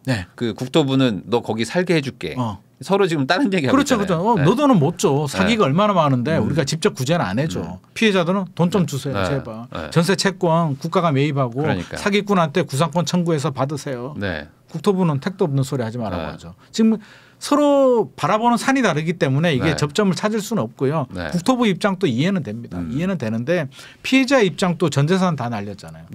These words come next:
Speaker 2: 그렇-,
Speaker 1: 어떻게
Speaker 2: 거의
Speaker 1: 보면
Speaker 2: 그렇죠.
Speaker 1: 국가를 믿고
Speaker 2: 네.
Speaker 1: 국가 제도를 믿고 들어왔는데
Speaker 2: 음.
Speaker 1: 물론 사기꾼들이 개입을 했지만 제 생각은요. 서로 좀 손해봐라. 국가도 좀 손해보고요.
Speaker 2: 네.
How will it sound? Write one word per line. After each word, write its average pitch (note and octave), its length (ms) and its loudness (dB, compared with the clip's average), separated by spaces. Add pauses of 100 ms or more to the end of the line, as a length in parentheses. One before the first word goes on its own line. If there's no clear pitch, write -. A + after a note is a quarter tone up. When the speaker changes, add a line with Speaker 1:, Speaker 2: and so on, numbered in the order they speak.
Speaker 2:
그렇-, F#2+ 180 -8 (120)
Speaker 1:
어떻게 D#3+ 80 -4
Speaker 2:
거의 F#3+ 140 2
Speaker 1:
보면 F#3 200 6
Speaker 2:
그렇죠. E3+ 120 -2
Speaker 1:
국가를 F#3+ 280 2
믿고 F#2+ 500 -6
Speaker 2:
네. F2+ 220 -4
Speaker 1:
국가 E3+ 220 0
제도를 C#3+ 380 2
믿고 B2 240 -2
들어왔는데 F#2 600 -6
Speaker 2:
음. E2+ 260 -8
Speaker 1:
물론 D#3 180 2
사기꾼들이 F3+ 580 0
개입을 B2 380 -4
했지만 F2+ 500 -8 (1500)
제 E3+ 120 2
생각은요. E3+ 580 2 (260)
서로 C4 320 0
좀 A#3 140 0
손해봐라. A#2+ 640 0 (220)
국가도 F#3+ 380 0
좀 D#3+ 140 -2
손해보고요. B2 560 -2
Speaker 2:
네. F#2 360 -4